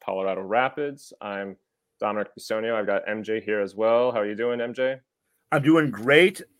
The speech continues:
Speaker 2: Super happy f-, about the result, of course, and happy to be here with you, Dom.
Speaker 1: Absolutely. We're the, uh, Jacob and Eli w-, and, and Jacob and John as well, we're the backup crew. We're the extra backup crew. <laughs>
Speaker 2: Hey,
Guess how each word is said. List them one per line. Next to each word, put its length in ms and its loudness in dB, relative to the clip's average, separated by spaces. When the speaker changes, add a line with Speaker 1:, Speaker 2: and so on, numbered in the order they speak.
Speaker 2:
Super 340 -2
happy 340 6
f-, 200 -8
about 220 4
the 60 -6
result, 460 4
of 120 -14
course, 480 -6
and 140 -2
happy 220 6
to 80 -2
be 80 -6
here 160 4
with 160 -4
you, 60 -6
Dom. 260 -2
Speaker 1:
Absolutely. 600 -6
We're 240 2
the, 260 4
uh, 280 4
Jacob 320 8
and 100 6
Eli 300 8
w-, 240 2
and, 260 0
and 260 -2
Jacob 380 2
and 380 0
John 300 2
as 100 -2
well, 240 4
we're 140 4
the 120 0
backup 520 6
crew. 500 0
We're 200 2
the 400 2
extra 320 -2
backup 420 0
crew. 300 0
<laughs> 0 -
Speaker 2:
Hey, 300 10